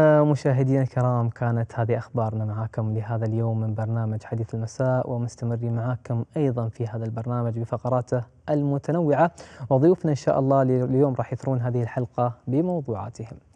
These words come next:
مشاهدينا، العلم نبراس ونور وليس له عمر ولا زمن محدد، فالعلم يدوم باستمرار الحياة. وضمن حرص صاحب السمو حاكم الشارقة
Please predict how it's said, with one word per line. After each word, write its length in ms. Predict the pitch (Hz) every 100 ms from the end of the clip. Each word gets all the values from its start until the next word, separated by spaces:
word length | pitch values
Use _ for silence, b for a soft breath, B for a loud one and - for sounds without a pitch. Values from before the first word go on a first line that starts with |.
| B B B B B 185
مشاهدينا، 640 | 220 190 190 202 190 190 160
العلم 460 | 139 160 170 165 -
نبراس 580 | 143 131 135 104 107 -
ونور 380 | 117 135 160 147
وليس 460 | 117 135 185 -
له 320 | 147 147 147 117
عمر 220 | 107 101 -
ولا 300 | 117 127 139
زمن 380 | 135 143 147 147 -
محدد، 600 | 160 - 113 110 101 - - -
فالعلم 420 | - 240 214 254 294
يدوم 420 | 156 139 147 165 139
باستمرار 540 | 123 - 113 123 156
الحياة. 400 | 147 - 147 - - _ _
وضمن 280 | 113 113 113
حرص 320 | 139 135 -
صاحب 260 | 113 -
السمو 300 | 123 - 135
حاكم 300 | 123 120 123
الشارقة 500 | 127 - 175 143 190